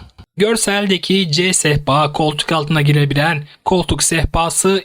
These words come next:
iki yüz yirmi dokuz lira. Büyük boy pirinç süzgeci on dokuz elli. İki katlı kurabiyelikler yüz lira. Tren saklama kabı üçlü set yirmi iki elli.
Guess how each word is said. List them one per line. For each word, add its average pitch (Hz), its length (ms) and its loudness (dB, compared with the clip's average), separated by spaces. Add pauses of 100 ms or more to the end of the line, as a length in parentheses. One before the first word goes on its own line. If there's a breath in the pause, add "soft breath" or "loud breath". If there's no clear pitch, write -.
(140)
iki - 260 -2
yüz 214 200 4
yirmi 208 240 4
dokuz 196 320 -2
lira. 110 320 -4 (520 soft breath)
Büyük 214 420 2
boy 202 280 2
pirinç 175 300 2
süzgeci 131 680 0 (420)
on 240 220 4
dokuz 151 280 2
elli. 98 280 -2 (920)
İki 220 240 -2
katlı 185 400 0
kurabiyelikler 151 840 0
yüz 180 400 2
lira. 113 320 -4 (340)
Tren 233 220 0
saklama 220 520 -2
kabı 160 420 0
üçlü - 320 -2
set 214 320 0
yirmi 220 300 2
iki 220 240 -2
elli. 202 420 2